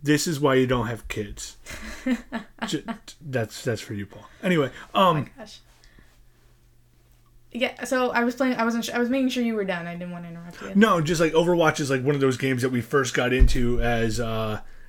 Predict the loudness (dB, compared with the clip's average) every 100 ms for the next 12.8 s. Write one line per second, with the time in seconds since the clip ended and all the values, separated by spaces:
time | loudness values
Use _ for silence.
0 | -20 -14 -8 -8 -8 _ -8 -4 -2 0
1 | -2 -6 -14 -20 -6 0 0 0 -2 -2
2 | -4 -4 -8 -18 -20 -20 -18 -2 0 0
3 | 0 0 0 -2 0 -2 -2 -6 -6 -4
4 | -6 -8 -8 -8 -8 -6 -4 -4 -4 -4
5 | -4 -6 -8 -8 -8 -8 -8 -8 -6 -6
6 | -6 -10 -12 -14 -16 -20 -20 -14 -6 -4
7 | -2 -4 -4 -2 0 0 -2 -4 _ -10
8 | -8 0 2 2 2 0 -4 -8 -6 0
9 | 0 2 0 -2 -2 -4 -4 -12 -14 -6
10 | -6 -4 -6 -4 -6 -4 -6 -8 -12 -10
11 | -8 -8 -8 -4 -2 0 -2 -2 -2 -4
12 | -6 -6 -4 -2 -2 -2 -4 -10